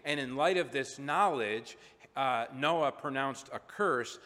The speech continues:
upon Ham's son Canaan. "Cursed be Canaan, a servant of servants shall he be to his brothers," verse twenty-five.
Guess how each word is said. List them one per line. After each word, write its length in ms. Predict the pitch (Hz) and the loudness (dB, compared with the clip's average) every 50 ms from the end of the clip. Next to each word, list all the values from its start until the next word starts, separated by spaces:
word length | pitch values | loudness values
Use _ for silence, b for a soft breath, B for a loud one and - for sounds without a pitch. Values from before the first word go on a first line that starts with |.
| B B B | B B B
upon 300 | 131 - - 139 131 120 | -6 -4 -2 -2 -4 -4
Ham's 560 | 110 135 147 147 147 143 139 139 131 - - - | -6 -6 -4 -2 -2 -2 -4 -6 -8 -10 -14 -14
son 420 | - - - 143 127 120 113 117 | -12 -10 -6 -4 -4 -4 -6 -8
Canaan. 420 | 113 - - 208 226 185 104 85 - - - _ _ _ _ _ _ b b b b b b b b | -8 -4 -2 -2 -2 -2 -4 -8 -10 -16 -20 _ _ _ _ _ _ b b b b b b b b
"Cursed 640 | - - - 226 269 285 - - - 175 139 120 - | 0 8 12 12 12 12 12 10 6 4 4 2 2
be 260 | 131 123 113 110 - B B B B B B _ - | 2 2 2 2 0 B B B B B B _ -4
Canaan, 500 | - 156 131 117 110 113 120 143 165 151 B B B | 0 2 2 4 4 2 2 0 0 -4 B B B
a 100 | B 196 | B 0
servant 540 | 185 - - - 185 180 180 180 180 175 143 | 0 0 4 6 8 8 8 6 2 0 0
of 120 | 139 - | -2 -4
servants 720 | - - - 208 208 202 165 123 127 117 120 127 - - - - | -2 4 8 10 10 10 10 6 2 0 0 -2 -6 -10 -12 -12
shall 320 | - - 165 147 139 143 | -4 2 4 4 4 4
he 140 | 143 160 165 | 2 -2 -4
be 440 | 127 107 123 113 110 110 113 117 - B B B B | -2 0 2 2 2 2 0 -2 -4 B B B B
to 180 | - - 135 117 | -6 -4 0 2
his 160 | 131 143 123 | 2 0 2
brothers," 420 | 110 101 160 165 156 131 107 98 95 | 4 8 8 8 8 8 4 0 0
verse 200 | 107 120 117 - | -2 -4 -4 -4
twenty-five. 540 | - 135 127 123 120 - 160 143 139 117 | -6 -6 -6 -6 -4 -2 0 2 2 2